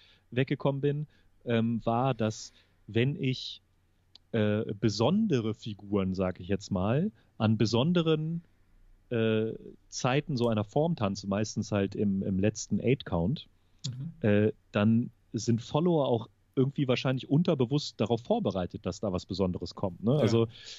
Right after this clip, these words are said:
Speaker 1: äh, wenn ich die einfach immer irgendwo getanzt habe, weil ich hab die tolle Figur jetzt gelernt und will die jetzt machen,
Speaker 2: Mhm.
Speaker 1: ähm, war, äh,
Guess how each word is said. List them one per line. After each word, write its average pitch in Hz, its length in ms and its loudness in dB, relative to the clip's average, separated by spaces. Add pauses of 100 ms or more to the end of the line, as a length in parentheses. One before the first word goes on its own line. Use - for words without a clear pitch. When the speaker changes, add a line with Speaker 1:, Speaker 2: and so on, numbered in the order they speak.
(160)
Speaker 1:
äh, 107 260 4
wenn 117 140 2
ich 123 80 0
die 139 120 2
einfach 123 180 2
immer 139 200 4
irgendwo 156 540 4
getanzt 160 380 -6
habe, 131 100 -2
weil 117 160 0
ich 120 160 -6
hab 131 160 -10
die 131 120 -10
tolle 135 260 -2
Figur 139 360 -2
jetzt 131 220 2
gelernt 127 400 0
und 117 140 -2
will 135 120 2
die 135 60 -2
jetzt 117 220 0
machen, 180 320 0 (240)
Speaker 2:
Mhm. 120 280 -4
Speaker 1:
ähm, 131 420 2 (200)
war, 139 480 2 (640)
äh, 127 320 2